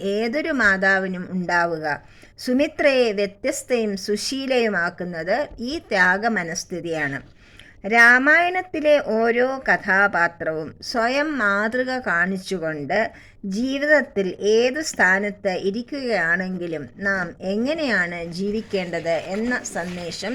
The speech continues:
നമുക്ക് നൽകുന്നു. ആവുക, ചെയ്യുക, പറയുക, be, do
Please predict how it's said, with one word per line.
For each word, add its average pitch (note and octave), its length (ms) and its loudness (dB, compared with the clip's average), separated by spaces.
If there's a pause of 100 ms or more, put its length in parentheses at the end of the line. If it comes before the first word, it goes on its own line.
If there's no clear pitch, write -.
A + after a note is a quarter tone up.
നമുക്ക് F3 420 -8
നൽകുന്നു. E3 440 -2 (3750)
ആവുക, D#4+ 440 2 (540)
ചെയ്യുക, A3+ 520 2 (320)
പറയുക, E3 500 -2 (540)
be, B3 320 -2 (480)
do A#3+ 140 2